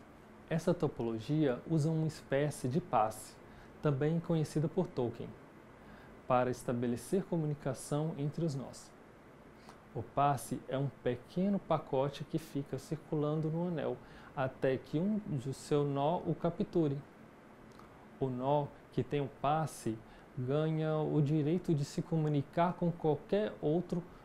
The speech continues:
nó do anel. Após o término da sessão, o nó proprietário libera o passe, que volta a circular pelo anel. O alto custo de implementação tornou essa topologia inviável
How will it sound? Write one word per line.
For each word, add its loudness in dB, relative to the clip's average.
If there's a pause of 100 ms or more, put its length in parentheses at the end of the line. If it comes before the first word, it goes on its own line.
(140)
nó 0
do 2
anel. -2 (1300)
Após 4
o 2
término -2
da -2
sessão, -2 (440)
o -4
nó 0
proprietário 2
libera 0
o -2
passe, -14 (500)
que 2
volta 2
a 2
circular 0
pelo 0
anel. -2 (1400)
O 2
alto 2
custo -2
de -2
implementação -4 (320)
tornou 0
essa -2
topologia -2
inviável 2